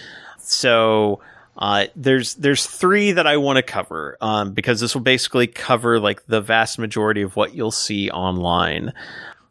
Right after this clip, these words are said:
There's contrast, like, pure contrast. There's slap chop, and then there's what I would consult, say, classic or traditional, uh, miniature painting. And we're not gonna get a lot into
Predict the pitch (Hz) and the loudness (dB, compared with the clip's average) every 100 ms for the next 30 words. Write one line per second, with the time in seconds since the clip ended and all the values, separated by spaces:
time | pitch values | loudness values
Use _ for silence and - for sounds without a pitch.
0 | _ _ 123 120 131 123 120 - _ _ | _ _ -4 2 4 4 2 -2 _ _
1 | - 147 143 - 175 220 277 - - _ | 0 2 2 2 2 4 0 -6 -10 _
2 | _ _ - 110 - - 175 196 156 113 | _ _ -2 -2 -2 0 0 2 4 4
3 | - 101 95 117 - - _ _ _ _ | 4 2 2 0 -8 -16 _ _ _ _
4 | 117 117 - - - 214 - 143 113 104 | 2 2 0 0 2 0 0 2 2 2
5 | - _ _ _ _ _ 127 131 135 135 | -6 _ _ _ _ _ 0 2 4 4
6 | 135 131 117 123 120 120 - _ _ 135 | 4 2 2 4 4 2 -2 _ _ 2
7 | 123 117 123 120 120 113 - _ _ - | 2 2 -4 0 0 0 -4 _ _ -4
8 | 120 107 - 143 127 123 127 - 113 117 | -2 -2 -2 0 2 2 -2 -2 -2 0
9 | 107 - 104 101 98 - - 101 98 101 | 0 0 0 -2 -4 -6 0 2 2 0
10 | 95 101 - 92 87 90 - - - 135 | -2 -4 0 0 -2 -6 -10 -10 -2 2
11 | 156 180 196 180 156 151 131 127 131 135 | 2 0 0 0 0 0 -2 0 0 -2
12 | 123 113 | -4 -6